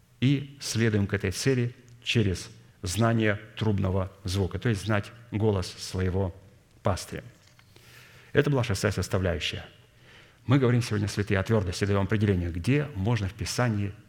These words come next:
увидеть твердость имени Бога Всевышнего, чтобы эту твердость через исповедание поместить в свои тела. Седьмым достоинством твердости наделен человек, обладающий мудростью, сходящей свыше. Так и написано,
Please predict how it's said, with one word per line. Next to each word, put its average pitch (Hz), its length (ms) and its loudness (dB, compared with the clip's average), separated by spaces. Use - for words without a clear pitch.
увидеть 95 380 -2
твердость 95 600 -2
имени 92 420 0
Бога 92 260 0
Всевышнего, 98 480 -2
чтобы 98 200 -2
эту 95 100 -2
твердость 117 380 0
через 101 160 0
исповедание 104 420 2
поместить 101 500 -2
в - 80 -10
свои 95 320 0
тела. 101 380 0
Седьмым 135 380 6
достоинством 113 500 2
твердости 117 440 2
наделен 107 340 4
человек, 127 560 2
обладающий 110 560 4
мудростью, 123 480 2
сходящей 104 480 0
свыше. - 420 0
Так 123 200 2
и - 20 2
написано, 120 500 -2